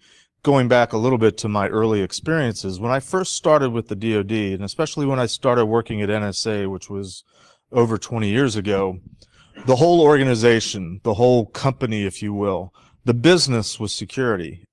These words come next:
Everybody understood security. Everybody understood their role. Uh, everybody understood their part,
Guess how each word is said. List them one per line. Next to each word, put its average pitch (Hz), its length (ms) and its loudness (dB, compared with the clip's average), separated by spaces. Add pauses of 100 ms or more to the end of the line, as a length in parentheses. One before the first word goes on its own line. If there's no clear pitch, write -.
Everybody 139 440 4
understood 120 520 -2
security. 110 760 -2 (140)
Everybody 120 420 2
understood 110 500 -2
their 101 160 -2
role. 98 640 0 (440)
Uh, 101 280 2
everybody 113 440 4
understood 104 540 0
their 104 180 4
part, 101 440 2